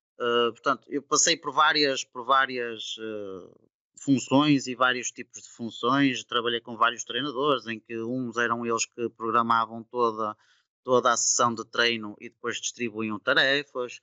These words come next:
outros que normalmente ficava responsável pela parte inicial do treino, outros que ficava responsável pela operacionalização de todo o processo,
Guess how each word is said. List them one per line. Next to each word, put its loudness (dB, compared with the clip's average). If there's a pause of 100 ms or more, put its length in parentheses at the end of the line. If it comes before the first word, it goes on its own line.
(320)
outros 2
que 0
normalmente 2
ficava 0
responsável 0
pela -2
parte 0
inicial 0
do -12
treino, 2 (360)
outros 4 (260)
que 6
ficava 0
responsável 0 (480)
pela 4
operacionalização 0
de -14
todo 0
o -12
processo, 0